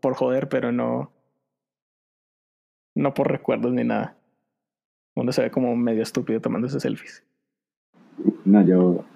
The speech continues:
Speaker 2: yo con las fotos de, de vacaciones, sí, una foto conmigo en,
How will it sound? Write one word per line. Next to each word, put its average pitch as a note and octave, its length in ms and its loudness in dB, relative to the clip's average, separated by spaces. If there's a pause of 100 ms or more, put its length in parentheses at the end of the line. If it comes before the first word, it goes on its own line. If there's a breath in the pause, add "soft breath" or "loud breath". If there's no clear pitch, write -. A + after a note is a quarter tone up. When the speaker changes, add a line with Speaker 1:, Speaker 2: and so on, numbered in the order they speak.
(680)
Speaker 2:
yo F2+ 140 4
con A2 260 6
las E2 180 4
fotos E2+ 320 2
de, F2 200 2 (720)
de D2 120 -2
vacaciones, F2 520 4
sí, - 320 2 (500)
una G#2+ 300 6
foto A2 340 6
conmigo G2 680 6
en, - 300 0